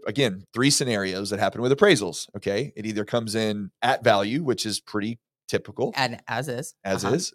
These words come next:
Speaker 1: Um, or it comes, well, I won't even get into the repairs thing yet.
Speaker 2: Okay.
Speaker 1: Or it comes in above value, which is, happens.
Speaker 2: Yes, which is
Speaker 1: Rare.
Speaker 2: great.
Speaker 1: N-, not rare, but not often, but it, it, it happens, which
Speaker 2: Yeah.
Speaker 1: is awesome. Um,
Speaker 2: Yeah, 'cause you instantly have equity.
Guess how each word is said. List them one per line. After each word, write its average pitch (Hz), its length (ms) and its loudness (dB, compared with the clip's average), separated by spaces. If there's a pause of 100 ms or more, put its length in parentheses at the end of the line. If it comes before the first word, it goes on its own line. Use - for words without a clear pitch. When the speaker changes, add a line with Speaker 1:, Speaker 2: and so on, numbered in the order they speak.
Speaker 1:
Um, 104 340 2
or 120 180 8
it 117 80 2
comes, 117 240 0
well, 127 160 10
I 127 60 12
won't 127 160 2
even 113 140 -8
get 107 160 0
into 107 260 -4
the 98 100 -6
repairs 92 440 -4
thing 92 160 -8
yet. 98 200 -4 (140)
Speaker 2:
Okay. 139 220 -4
Speaker 1:
Or 139 160 12
it 135 80 4
comes 135 260 6
in 123 380 6 (160)
above 139 320 8
value, 110 580 2
which 117 240 -2
is, 113 420 0 (120)
happens. - 600 0
Speaker 2:
Yes, 139 400 -4
which 113 140 2
is 104 60 0
Speaker 1:
Rare. 147 100 6
Speaker 2:
great. 123 300 -2 (200)
Speaker 1:
N-, 170 80 2
not 185 140 2
rare, 113 280 0
but 127 200 0 (160)
not 151 260 0
often, 117 460 -4
but 135 140 -2
it, - 120 -6
it, 135 160 0
it - 140 0
happens, 135 400 -4
which 156 120 -4
Speaker 2:
Yeah. 156 40 0
Speaker 1:
is 113 100 -6
awesome. 110 340 -2 (400)
Um, 117 460 4
Speaker 2:
Yeah, 156 120 4
'cause 147 180 -2
you 151 220 -2
instantly 151 400 -2
have 190 120 0
equity. 127 360 -4